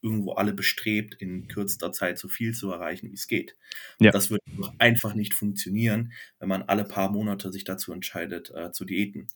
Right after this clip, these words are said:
Speaker 1: Unabhängig davon, ob jetzt mehr Körperfett vorhanden ist oder nicht, ja.
Speaker 2: Mhm.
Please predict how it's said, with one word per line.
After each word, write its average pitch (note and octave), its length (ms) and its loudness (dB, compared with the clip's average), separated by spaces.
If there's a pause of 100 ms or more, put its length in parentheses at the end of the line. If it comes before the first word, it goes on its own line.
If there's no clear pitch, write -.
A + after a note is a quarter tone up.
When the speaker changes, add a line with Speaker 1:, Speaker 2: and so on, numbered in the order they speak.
(100)
Speaker 1:
Unabhängig G2+ 500 0
davon, G#2 540 0 (260)
ob G2+ 220 0
jetzt - 360 -4
mehr G2+ 220 4
Körperfett - 480 -6
vorhanden F2+ 360 -8
ist - 200 -12
oder F2 220 -10
nicht, - 340 -10 (140)
ja. - 200 -10 (220)
Speaker 2:
Mhm. G#2+ 240 10